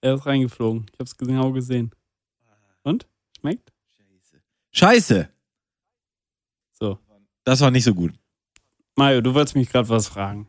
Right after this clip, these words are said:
Speaker 1: Oder du wolltest ein Thema anschneiden.
Speaker 2: Ähm.
Speaker 1: Nach dieser kurzen oder bei knappen fünfzehnminütigen, äh, <laughs> Einweisung.
Speaker 2: Gaga.
Speaker 1: <laughs> Apropos Einweisung.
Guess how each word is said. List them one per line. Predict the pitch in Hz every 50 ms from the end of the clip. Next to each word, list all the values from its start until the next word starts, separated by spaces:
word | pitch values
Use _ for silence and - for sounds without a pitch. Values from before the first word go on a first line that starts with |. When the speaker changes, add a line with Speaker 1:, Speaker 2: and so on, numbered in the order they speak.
| _ -
Speaker 1:
Oder | 123 123 120 113
du |
wolltest | 117 113 113 - -
ein | 117
Thema | 113 - 127 120 113 104 101
anschneiden. | 104 104 - - 113 104 101 104 107 107 107 _ _ _ _ _ _ _ _ _ -
Speaker 2:
Ähm. | 131 117 113 110 107 107 104 101 104 104 - -
Speaker 1:
Nach | 120 117 113
dieser | - 131 120 117 113
kurzen | 107 - - - 151 160 156 - - 156 143 -
oder | - 123 117 113
bei | 120 113
knappen | 104 - - - 139 - - 139
fünfzehnminütigen, | - - - 185 185 - - - 147 139 127 120 120 120 127 131 135 135 - 131 123 120 123 120 120 120 120 - _
äh, | - 113 107 107 110 107 110 110 107 _ _ _ - - _ _ _ _ _ _
<laughs> | - - - - _ - 143 - - - - _
Einweisung. | - 123 127 147 143 139 123 120 117 113 120 123 127 120
Speaker 2:
Gaga. | 120 123 127 127 113 98 85 80 80 - - - - - - 143 - _ - - - - - - _ _ _ _ _ _ _ _ -
Speaker 1:
<laughs> | 147 - - _ - 180 - - - - - - - _ _ - - _ _ _ _ _ _ _ _ _ _ _ _ _ _ _ _ _
Apropos | - 131 - - 127 120 - 127 123 120
Einweisung. | 139 139 139 123 110 110 110 120 117 117